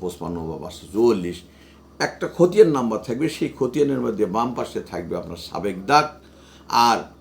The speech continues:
অর্থাৎ সাবেক দাগ বলতে পুরাতন দাগ, এটাকে বলা হয় সাবেক দাগ। আপনাদেরকে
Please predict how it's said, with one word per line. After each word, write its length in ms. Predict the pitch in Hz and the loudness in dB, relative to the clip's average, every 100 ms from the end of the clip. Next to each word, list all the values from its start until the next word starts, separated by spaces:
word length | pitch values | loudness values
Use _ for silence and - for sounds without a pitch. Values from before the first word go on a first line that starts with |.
| - | -2
অর্থাৎ 220 | - - - - - - - - - - | 2 2 2 -16 -20 -20 -20 -20 -18 -2
সাবেক 280 | 151 165 165 143 | 4 6 6 6
দাগ 120 | 185 156 | 2 4
বলতে 200 | 180 208 170 | 4 6 6
পুরাতন 380 | 185 165 - 90 78 | 6 4 4 -4 -8
দাগ, 120 | - - | -12 -8
এটাকে 200 | 107 135 143 | -4 0 0
বলা 140 | 147 139 | 0 0
হয় 140 | 156 180 - _ - | -2 -4 -12 _ -2
সাবেক 280 | 151 143 110 101 | 2 2 0 -4
দাগ। 100 | 101 | -6
আপনাদেরকে 360 | 107 120 120 | -6 -6 -4